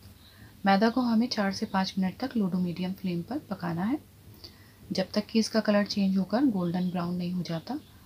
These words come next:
और मैदा का कच्चापन ख़त्म नहीं हो जाता है।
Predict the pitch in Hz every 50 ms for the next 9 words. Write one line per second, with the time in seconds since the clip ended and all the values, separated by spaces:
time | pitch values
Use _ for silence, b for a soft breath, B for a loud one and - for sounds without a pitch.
0 | - - - - 180 175 175 175 170 165 180 180 - 196 190 - - - - 180
1 | 170 - - 185 190 208 220 - - - - 180 - - 180 175 170 170 165 156
2 | 156 156 156 - - 180 196 269